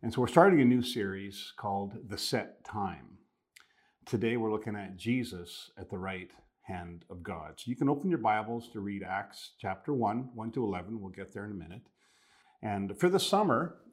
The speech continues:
uh, we're, our, our sermons are gonna be a little bit different, uh, the recording of them. Sometimes we'll be in studio like we are now, um, on a Wednesday or Thursday, and other times, because of holidays and scheduling, we will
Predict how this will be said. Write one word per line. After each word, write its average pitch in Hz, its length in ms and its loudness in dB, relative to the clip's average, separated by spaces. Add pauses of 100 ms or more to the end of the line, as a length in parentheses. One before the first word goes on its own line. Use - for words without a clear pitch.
uh, 127 60 0
we're, 131 380 4
our, 117 260 0 (400)
our 131 100 0
sermons 156 400 4
are 120 40 0
gonna 127 120 0
be 123 120 0
a 123 60 0
little 131 240 2
bit 117 240 -4
different, 208 440 -6 (200)
uh, 110 140 -4
the 107 140 -6
recording 117 500 0
of 117 140 -4
them. 180 200 -4 (340)
Sometimes 135 520 2
we'll 120 100 -2
be 120 160 -4
in 117 100 -2
studio 120 460 -4
like 110 220 -6
we 110 100 -10
are 110 160 -8
now, 107 460 -6 (120)
um, 98 520 -10 (600)
on 120 100 0
a 107 40 4
Wednesday 104 400 -4
or 110 80 -8
Thursday, 107 720 -8
and 101 100 -10
other 107 160 -6
times, 104 800 -10
because 104 300 -4
of 92 140 -10
holidays 120 580 -2
and 101 80 -10
scheduling, 110 680 -6
we 104 140 -10
will 95 340 -12